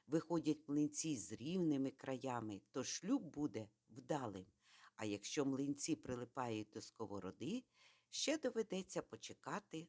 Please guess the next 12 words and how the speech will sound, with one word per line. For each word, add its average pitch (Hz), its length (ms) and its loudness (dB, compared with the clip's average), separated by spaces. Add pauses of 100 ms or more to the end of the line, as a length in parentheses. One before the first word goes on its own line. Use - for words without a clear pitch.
на 127 180 -2
своє 107 380 -6
кохання. 98 720 -14 (680)
Якщо 156 400 0
в 302 60 -2
середу 143 640 0
з'їсти 131 540 -4
гороху, 117 680 -2 (320)
а 147 100 -2
в 139 80 -6
четвер 117 500 -4
млинців, 107 720 0